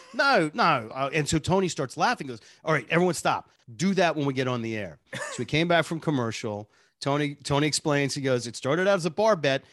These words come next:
and it sounded something like this." And it goes to Gary and I talking, and we have big jokes, and we, we kill it. And there's a big laugh in the studio. We go to commercial break.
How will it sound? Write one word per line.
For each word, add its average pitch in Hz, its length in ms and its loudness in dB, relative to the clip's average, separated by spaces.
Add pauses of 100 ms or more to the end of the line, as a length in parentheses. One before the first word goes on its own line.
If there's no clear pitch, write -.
(120)
and 120 120 -2
it 113 100 -8
sounded 165 460 0
something 196 400 0
like 139 200 2
this." 151 380 0 (340)
And 139 120 -2
it 135 40 -2
goes 156 260 4
to 160 80 -4
Gary 147 420 2
and 156 100 0
I 147 120 0
talking, 113 600 -6 (320)
and 127 160 2
we 135 220 2
have 123 280 -4
big 160 200 0
jokes, 131 320 0
and 123 80 -8
we, 117 180 -8
we 113 140 -8
kill 185 380 2
it. 107 140 -6 (340)
And 135 180 0
there's 120 120 0
a 123 60 -2
big 170 240 0
laugh 175 320 2
in 147 40 -2
the 139 80 -2
studio. 120 380 -2
We 110 140 -6
go 135 160 2
to 170 80 0
commercial 127 480 -6
break. 101 340 -8